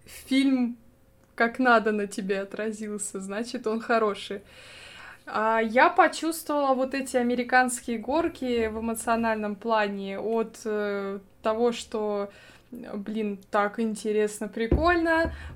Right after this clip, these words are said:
потом так, что-то непонятное, потом смешно, просто нелепость какая-то, вот реально нелепость, но смотреть интересно.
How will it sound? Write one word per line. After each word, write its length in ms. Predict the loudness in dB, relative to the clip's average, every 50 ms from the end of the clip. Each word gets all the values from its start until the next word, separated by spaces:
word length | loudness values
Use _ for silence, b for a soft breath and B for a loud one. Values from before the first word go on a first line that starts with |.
| B
потом 720 | 2 2 2 4 4 4 6 6 6 4 2 -2 -4 -6 -10 -14 -20 -20 -20 -20 -20 _ _ _ _ _ -20 -20 -20 -20 -20 _ 2
так, 300 | 4 4 4 4 2 -2
что-то 340 | -4 2 2 4 4 6
непонятное, 960 | 6 6 4 4 4 2 0 2 2 2 2 0 0 0 0 0 2 0 0 0 2 4
потом 580 | 4 4 6 6 6 6 4 2 -2 -6 -10 -14 -18 -12
смешно, 800 | -10 -4 0 2 2 2 0 -2 -2 -2 0 0 0 -2 -4 -6 -6 -4
просто 360 | -2 -2 -2 -2 -2 -2 0
нелепость 640 | 2 2 2 2 2 0 0 0 -2 -4 -4 -4 -6
какая-то, 640 | -6 -4 -2 2 2 4 4 2 2 0 -4 -4
вот 300 | -4 -4 -6 -8 -10 -12
реально 600 | -12 -8 -4 -2 0 2 2 2 2 0 0 -2
нелепость, 600 | -2 -2 -2 -2 0 -2 -2 0 -2 -2 -2 -2 -2
но 80 | -2
смотреть 540 | -2 0 0 -2 -2 0 0 -2 -2 0 0
интересно. 760 | -2 -2 -2 -2 -4 -2 -2 -2 -4 -6 -8 -12 -12 -12 -12